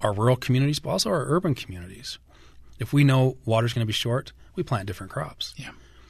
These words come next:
Speaker 1: Instead of planting corn, you plant wheat.
Speaker 2: Hmm.
Speaker 1: Instead of, you know, or you may plant ninety acres instead of a hundred, or, or whatever the situation may be. When you have a hundred taps, every one of those taps needs water. Every one of those homes wants water when they turn it on.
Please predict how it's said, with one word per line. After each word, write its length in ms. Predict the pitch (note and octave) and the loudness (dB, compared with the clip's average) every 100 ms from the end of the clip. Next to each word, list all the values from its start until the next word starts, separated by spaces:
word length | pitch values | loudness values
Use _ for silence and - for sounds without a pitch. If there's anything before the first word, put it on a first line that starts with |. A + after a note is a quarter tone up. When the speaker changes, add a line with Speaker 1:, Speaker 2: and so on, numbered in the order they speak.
| - | -4
Speaker 1:
Instead 280 | A#2 C3+ A#2 | 0 2 2
of 60 | |
planting 380 | - A#2 G2+ G#2+ | 2 -2 -2 -6
corn, 340 | - A#2+ C#3 | -4 -2 0
you 80 | B2+ | -2
plant 280 | A#2+ A#2 A2 | -2 -4 -4
wheat. 320 | G#2 F2+ - | -8 -10 -14
Speaker 2:
Hmm. 80 | A2+ | -2
Speaker 1:
Instead 280 | - - G#2+ | 0 2 0
of, 220 | G#2 - | -6 -6
you 120 | B2+ | -4
know, 140 | G2+ A2+ - - - - | -4 -8 -14 -20 -16 -2
or 160 | A#2 | 2
you 80 | A2+ | 4
may 220 | A2 A2 | 4 2
plant 380 | A2 - A2 A2 - - - - - | 2 0 -2 -4 -10 -20 -20 -20 -8
ninety 360 | A2 G#2 C3 A#2+ | -2 2 2 4
acres 260 | A#2+ B2+ A#2+ | 2 0 2
instead 220 | A#2 B2+ | 2 2
of 60 | B2 | 0
a 60 | |
hundred, 360 | A2+ D#3 B2 G#2 | 0 0 0 -2
or, 140 | A2 | -4
or 100 | C3+ | -2
whatever 320 | C#3 D#3 D3 | 0 0 0
the 80 | C3 | 0
situation 520 | - B2 B2 A#2+ - | 0 -2 -2 -2 -2
may 100 | G#2+ | -6
be. 300 | F#2+ D#3+ A2+ - - - - - - - | -4 -4 -4 -10 -20 -20 -20 -20 -20 -6
When 140 | G#2+ | 2
you 80 | D3 | 4
have 480 | B2 B2+ B2+ A#2 - - - | 4 2 0 -2 -6 -16 -8
a 60 | G#2 | 0
hundred 360 | A#2+ A#2 F#2+ | 2 2 0
taps, 640 | - C#3 G#2+ F2 - - - - - - - - - | -2 -4 -4 -6 -4 -6 -8 -20 -20 -20 -20 -20 0
every 220 | A#2+ A2+ | 2 4
one 100 | G#2+ | 2
of 60 | G#2+ | 2
those 120 | G2 | -2
taps 320 | - G#2+ - | -2 -4 -4
needs 180 | G2+ F#2 | -6 -8
water. 340 | F2+ F#2+ F#2+ - | -8 -10 -12 -4
Every 160 | A#2 G#2+ | -2 2
one 100 | A2 | 2
of 40 | |
those 120 | A#2+ | 2
homes 300 | A#2 A2 A2 | 2 0 0
wants 220 | G2+ - A2 | -2 -6 -4
water 200 | G2+ G2 | -4 -2
when 100 | G2 | -6
they 80 | |
turn 220 | F#2 G2+ F#2+ | -8 -10 -10
it 60 | |
on. 260 | F#2+ F#2+ | -10 -12